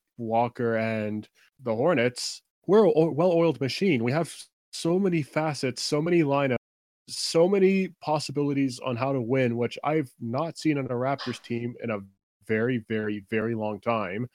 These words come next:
If it ain't broke, don't fix it. And currently with four and oh, and the only other team that's even close to us are the Nuggets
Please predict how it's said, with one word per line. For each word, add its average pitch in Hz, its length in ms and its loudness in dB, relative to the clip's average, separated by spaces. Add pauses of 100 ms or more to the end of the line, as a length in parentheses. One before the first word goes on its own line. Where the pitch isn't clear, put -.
(1040)
If 143 140 -2
it 147 80 2
ain't 202 160 4
broke, 185 160 0
don't 180 180 0
fix - 220 -2
it. 104 140 -2 (140)
And 123 220 -4
currently 160 600 4 (120)
with 131 160 -2
four 170 280 4
and 156 80 2
oh, 127 320 4
and 123 160 0
the 127 100 -2
only 156 240 0
other 139 160 -2
team 135 220 -4
that's 135 180 -4
even 123 140 -2
close 147 300 -2
to 123 120 -2
us 117 160 0
are 117 80 2
the 110 80 -6
Nuggets 113 560 -2